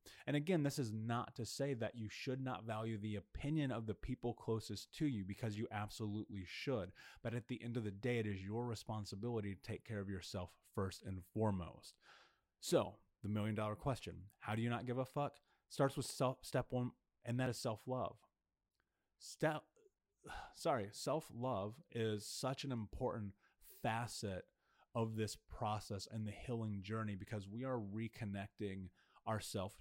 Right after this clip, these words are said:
to ourself. Many trauma survivors become dissociated, and we've talked about that ad nauseum.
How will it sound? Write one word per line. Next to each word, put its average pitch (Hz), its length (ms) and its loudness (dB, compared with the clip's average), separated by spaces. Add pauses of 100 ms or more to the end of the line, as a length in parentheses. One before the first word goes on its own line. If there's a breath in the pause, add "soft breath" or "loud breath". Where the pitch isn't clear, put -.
to 110 220 0
ourself. 92 640 -2 (960)
Many 147 300 8
trauma 117 340 2
survivors 90 640 -4 (300)
become 110 420 0
dissociated, - 920 -2
and 117 200 -2
we've 123 160 -2
talked 117 320 -2
about 107 320 -2
that 101 260 0
ad 98 260 -6
nauseum. 104 640 -2